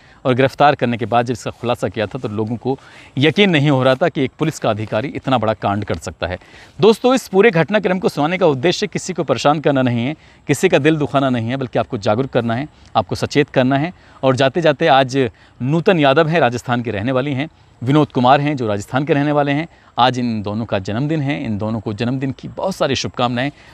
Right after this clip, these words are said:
बहुत बहुत मुबारकबाद। साथ ही धनबाद के रहने वाले हैं मोहम्मद अरमान, मंगलेश सागर आगरा से हैं, परवेज अली उनकी पत्नी नफीसा हैं गोरखपुर से, योगेश कुमार, अकरम खान, पंडित रचित हैं खुर्जा के रहने वाले, अमानत अली हैं,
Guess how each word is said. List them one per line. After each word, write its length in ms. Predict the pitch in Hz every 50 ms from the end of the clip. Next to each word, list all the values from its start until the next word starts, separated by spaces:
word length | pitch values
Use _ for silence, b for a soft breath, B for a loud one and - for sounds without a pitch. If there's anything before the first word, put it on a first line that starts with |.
| B - 131
बहुत 180 | 131 156 156
बहुत 300 | 127 131 131 147 143 -
मुबारकबाद। 540 | 127 110 107 127 143 165 147 135 151 165 - b b b b b b
साथ 240 | - - 160 156 175 - -
ही 100 | 202 190
धनबाद 380 | 151 143 143 139 165 180 -
के 80 | - 180
रहने 220 | 147 135 143 156
वाले 200 | 151 151 151 156
हैं 100 | 156 165
मोहम्मद 300 | 147 123 123 135 135 120
अरमान, 380 | 113 110 107 117 123 135 156 165 b b b b b b b 123
मंगलेश 440 | 123 135 143 147 156 165 151 -
सागर 340 | 135 - 117 117 117 131 131
आगरा 320 | 135 123 117 113 127 147 147
से 180 | - - 151
हैं, 140 | 139 151 143
परवेज 340 | - 135 120 117 120 117 117
अली 240 | 113 117 120 117 b b b b b b b b
उनकी 200 | 139 135 131 151
पत्नी 340 | - - 123 - 147 143 131
नफीसा 400 | 127 117 - 143 135 - 160 139
हैं 100 | 123 117
गोरखपुर 380 | 113 117 135 139 - - 143 123
से, 140 | - 151
योगेश 380 | 139 123 117 107 107 113 - -
कुमार, 320 | - 120 110 117 120 127
अकरम 360 | - - 117 - - 113 104 98
खान, 380 | - - 117 120 135 139 131 B B B B B B B B B B _
पंडित 320 | 147 147 170 180 202 160 160
रचित 360 | 143 143 - - 190 180 -
हैं 340 | 135 156 160 190 - 156 - -
खुर्जा 260 | - 131 127 147 160
के 120 | 143 - 127
रहने 200 | 107 110 120 120
वाले, 280 | 123 123 139 156 170 - _ _ -
अमानत 440 | 120 120 131 139 156 165 143 - 160
अली 360 | - - 117 117 139 165 156
हैं, 220 | 147 143 160 175